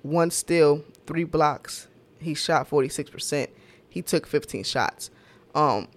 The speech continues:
this team, I feel like since they have more people that can score, I almost feel like Bron and A D don't take as many shots anymore because they have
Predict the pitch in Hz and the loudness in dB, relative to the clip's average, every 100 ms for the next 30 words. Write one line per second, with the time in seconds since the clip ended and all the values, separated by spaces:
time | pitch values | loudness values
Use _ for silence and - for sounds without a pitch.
0 | _ _ 165 190 220 - - 226 226 190 | _ _ 6 8 8 4 -2 0 2 2
1 | 156 147 - 156 - 175 170 156 147 170 | 0 -4 -4 -4 4 4 6 4 2 -4
2 | 156 165 185 165 147 147 156 165 151 175 | -2 0 2 2 2 -2 2 4 2 -4
3 | 156 143 143 - - - 165 170 170 - | -4 -2 -2 -4 -10 -4 0 2 2 0
4 | - - - - - 180 170 170 - 175 | -18 -20 -16 -4 0 2 2 -2 0 2
5 | 160 147 151 156 160 - 143 139 160 160 | 4 2 0 0 0 0 0 -2 -6 -6
6 | 139 143 143 107 143 135 120 139 123 - | -4 -2 -2 -2 -4 -4 -4 -6 -4 -4
7 | 131 113 - 127 73 - - - - _ | -2 -2 -4 -10 -10 -10 -10 -12 -20 _
8 | _ 156 - 143 139 135 165 165 143 120 | _ -16 -2 -2 0 -2 2 4 4 2